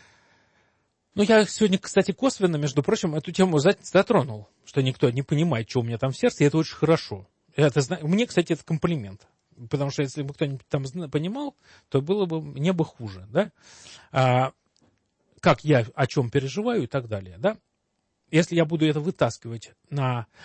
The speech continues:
ну, знаете, вот, допустим, а, человек тонет, да? И я за компанию с ним, вместо того, чтобы его вытаскивать, я буду за компанию с ним тоже тонуть. Да? То есть я, у него не будет,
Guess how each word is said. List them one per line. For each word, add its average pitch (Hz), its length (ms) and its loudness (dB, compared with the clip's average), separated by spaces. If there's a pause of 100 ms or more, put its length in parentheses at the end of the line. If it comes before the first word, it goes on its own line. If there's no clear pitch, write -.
(200)
ну, 226 80 -2
знаете, 220 260 0
вот, 151 260 -2 (160)
допустим, 160 540 -2 (1080)
а, 147 160 0
человек 202 240 4
тонет, 233 340 4
да? 160 240 0 (880)
И 156 80 4
я 208 240 6
за 170 140 4
компанию 190 580 4
с - 100 -4
ним, 302 280 -2 (340)
вместо 139 460 -2
того, 165 260 0
чтобы 131 300 -4
его 139 160 -2
вытаскивать, 135 680 -8 (680)
я 185 260 2
буду 160 220 -4
за 156 100 -4
компанию 165 540 2
с - 120 -12
ним 254 200 -4
тоже 180 240 2
тонуть. 107 400 -6 (1040)
Да? 185 320 0
То 175 80 2
есть - 180 2
я, 185 180 6 (260)
у 156 60 0
него 196 220 6
не 196 140 6
будет, 156 400 0